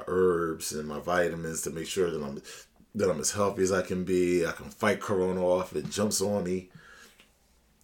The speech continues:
So those things have made me a lot better. This year has made me a lot better to myself. And so for twenty twenty, I will say thank you for that.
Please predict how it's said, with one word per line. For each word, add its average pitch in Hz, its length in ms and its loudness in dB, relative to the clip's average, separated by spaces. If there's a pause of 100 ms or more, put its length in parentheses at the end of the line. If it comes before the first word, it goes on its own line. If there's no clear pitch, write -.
So 80 440 0 (960)
those 104 280 4
things 90 400 0
have 82 160 -2
made 85 280 -2
me 80 420 -6 (540)
a 87 60 -8
lot 85 340 -2
better. 67 340 -8 (680)
This 82 320 -4
year 73 300 -2
has 73 160 -4
made 78 260 -2
me 80 120 -6
a 76 80 -4
lot 80 280 -4
better 82 500 -4 (360)
to - 140 -4
myself. 69 600 -8 (800)
And 78 160 -8
so 73 400 -2 (560)
for 78 320 -2
twenty 95 380 -4
twenty, 78 580 -6
I 73 120 -8
will 71 160 -6
say 73 200 -2
thank 73 400 -6
you 71 140 -8
for 71 160 -6
that. 65 340 -6